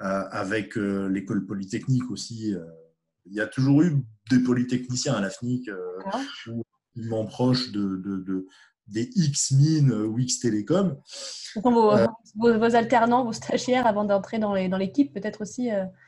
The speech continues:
Speaker 1: Non, non, je vais pre-, on prend pas des, des alternants, euh, polytechniciens, non.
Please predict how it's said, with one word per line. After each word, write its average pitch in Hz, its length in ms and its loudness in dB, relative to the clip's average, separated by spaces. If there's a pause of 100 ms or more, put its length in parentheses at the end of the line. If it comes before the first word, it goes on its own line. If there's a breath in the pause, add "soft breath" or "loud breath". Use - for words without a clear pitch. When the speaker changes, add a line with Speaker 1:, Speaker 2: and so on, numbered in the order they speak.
(580 soft breath)
Speaker 1:
Non, 196 280 8
non, 156 220 6
je 131 140 4
vais 147 100 4
pre-, 180 240 0
on 165 80 0
prend 175 160 2
pas 233 160 0
des, 143 380 4
des 135 180 4
alternants, 147 640 0
euh, 123 40 2
polytechniciens, 127 720 0
non. 101 200 -18